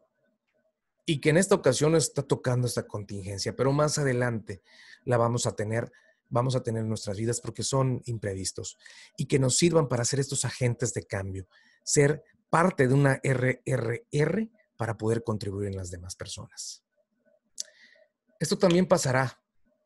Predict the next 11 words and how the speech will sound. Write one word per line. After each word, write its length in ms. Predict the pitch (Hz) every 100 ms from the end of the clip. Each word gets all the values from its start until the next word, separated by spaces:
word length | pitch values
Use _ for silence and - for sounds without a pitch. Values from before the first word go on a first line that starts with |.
| _ _ _ _ _ _ -
y 140 | 123
al 120 | 127
salir 440 | 123 139 127 156 -
seremos 340 | 175 170 180
personas 540 | - 123 156 156 - -
más 320 | 127 147 214
conscientes, 680 | - 156 - 107 98 90 - _ _ _ _
más 360 | 104 120 190 -
fuertes, 540 | 131 104 - 104 - _ _ _
más 300 | 120 131 147
experimentadas, 960 | 151 - 113 110 104 98 104 101 98 -